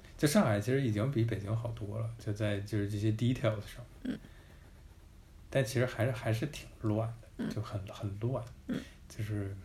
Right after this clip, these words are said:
Speaker 1: 特别是你就在一个点上，比如说你在这个地铁站的某一个点，你待一天，你去，比如录个东西，或者你就感受一下旁边的人，人来人往。
Speaker 2: 嗯。
Speaker 1: 你就能感觉到，就是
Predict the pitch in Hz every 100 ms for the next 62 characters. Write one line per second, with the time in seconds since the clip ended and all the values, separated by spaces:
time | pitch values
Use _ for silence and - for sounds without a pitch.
0 | - - - - - - - - - -
1 | 120 113 123 107 98 107 127 110 107 127
2 | 117 110 101 101 98 98 98 110 107 113
3 | 113 110 113 - - - - 123 113 117
4 | 131 - 104 104 127 107 107 98 101 120
5 | 113 104 110 101 113 120 110 104 - 113
6 | 110 113 110 101 107 104 101 101 110 98
7 | 104 123 135 110 110 120 131 127 110 110
8 | 107 107 113 113 107 - 123 101 104 101
9 | 104 - - 101 110 117 110 104 104 120
10 | 117 113 113 117 117 113 113 120 - -
11 | - 226 220 208 - - - - - -
12 | - - - - - - - 110 107 107
13 | 113 113 101 98 101 104 104 101 101 101
14 | 101 101 - - - -